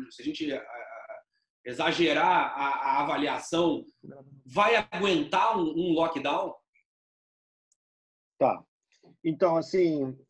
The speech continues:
Speaker 2: o, o que que a gente pode, é, dizer por aí? A, num cenário de,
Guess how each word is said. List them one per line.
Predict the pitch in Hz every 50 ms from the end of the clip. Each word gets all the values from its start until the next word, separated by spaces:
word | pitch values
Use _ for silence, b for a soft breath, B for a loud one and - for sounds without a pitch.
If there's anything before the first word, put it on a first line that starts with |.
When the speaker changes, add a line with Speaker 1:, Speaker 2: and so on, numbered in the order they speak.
| _ _ -
Speaker 2:
o, | - 320 320 330 330 320 320 320 320 311 311 302 311 349 320
o | 320 -
que | - 240
que | - 269
a | 226
gente | 180 208 202 - - 170
pode, | - - 165 156 156 151 139 - 135 135 139 139 127 117 113 104 95 87 - _ _ _ _ _ -
é, | - 113 110 110 107 107 107 104 98 98 95 95 92 - _ _ _ _ _ _ _ _ -
dizer | 107 113 135 120 107 139 139 - -
por | 139 123
aí? | 131 107 98 98 110 120 - _ b b b b b _ -
A, | 127 131 131 131 131 127 127 123 123 _ _ - - _ _ _ _ _ _ _ _ _ _ _ _ -
num | 139 190 247
cenário | - - 262 208 151 151 156 160 147 131 131 117
de, | - - - 117 113 110 101 95 90 -